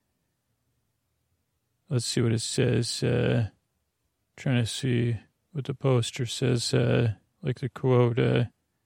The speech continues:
"He's been chased, uh, uh, he's been chased, uh, thrown, and busted." Oh, yeah, he gets thrown out of, I think, uh, a bank or a,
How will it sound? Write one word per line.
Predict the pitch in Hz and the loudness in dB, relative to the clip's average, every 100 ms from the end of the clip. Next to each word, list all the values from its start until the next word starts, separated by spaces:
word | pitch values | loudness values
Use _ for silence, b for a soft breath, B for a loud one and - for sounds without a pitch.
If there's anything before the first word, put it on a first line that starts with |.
| _ _ _ _ _ _ _ | _ _ _ _ _ _ _
"He's | - 139 131 | 0 0 4
been | 143 123 | 4 4
chased, | - 147 147 156 - - | 4 6 6 6 2 -2
uh, | - | 0
uh, | 139 147 147 143 135 131 131 139 131 120 | 0 0 -4 -4 0 2 2 2 2 2
he's | 139 135 131 | 2 2 4
been | 139 | 4
chased, | 127 160 156 160 - - | 6 6 8 8 4 -2
uh, | 131 | -2
thrown, | - 147 143 151 151 151 147 - _ _ _ _ - | 0 4 6 8 8 8 6 2 _ _ _ _ 0
and | 139 127 | 4 6
busted." | 123 127 117 - - 120 113 123 | 8 10 10 6 0 2 2 4
Oh, | 135 135 127 | 8 10 8
yeah, | 135 139 | 6 8
he | 131 | 8
gets | 117 139 - | 8 4 2
thrown | 143 139 131 | 4 8 8
out | 127 123 | 8 8
of, | 113 | 6
I | 120 | 2
think, | 110 123 113 | 2 0 2
uh, | 127 117 120 | 2 4 4
a | 123 | 2
bank | 110 123 120 117 - | 6 8 10 8 6
or | 123 120 | 4 4
a, | 120 120 117 | 6 6 4